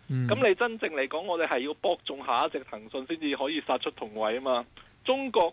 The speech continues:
Speaker 2: 嘅前途唔係靠緊國企嘅，其實係，而係要靠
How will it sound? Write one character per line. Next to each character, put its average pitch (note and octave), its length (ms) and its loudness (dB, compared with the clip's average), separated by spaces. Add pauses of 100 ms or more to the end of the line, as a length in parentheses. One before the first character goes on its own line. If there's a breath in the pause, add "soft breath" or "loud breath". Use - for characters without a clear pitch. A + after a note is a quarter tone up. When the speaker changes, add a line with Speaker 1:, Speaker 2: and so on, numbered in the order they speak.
(800)
Speaker 2:
嘅 F3+ 160 4
前 B2 280 -8
途 B2+ 200 0
唔 B2+ 200 -10
係 C3+ 220 2
靠 D#3+ 220 0
緊 D#3+ 200 -2
國 C#3+ 240 2 (160)
企 - 80 -6
嘅， C3+ 300 -2
其 B2+ 60 -2
實 A2+ 200 0
係， A2+ 300 -4 (640 soft breath)
而 D3+ 180 4
係 D3+ 180 0
要 G3 140 0
靠 E3 360 2